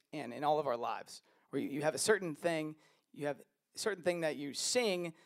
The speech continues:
that you believe God's gonna do, it's gonna happen, but there's a, there's a, there's a gap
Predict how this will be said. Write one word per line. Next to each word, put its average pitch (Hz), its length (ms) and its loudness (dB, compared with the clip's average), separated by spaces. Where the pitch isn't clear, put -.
that 151 200 -2
you 165 60 -8
believe 170 360 0
God's 175 220 6
gonna 165 160 -2
do, 170 140 4
it's 165 120 -2
gonna 160 140 -2
happen, 156 440 0
but 147 160 -4
there's 156 240 2
a, 147 200 -4
there's 151 160 -6
a, 143 80 -4
there's 139 160 -4
a 143 40 -4
gap 160 440 2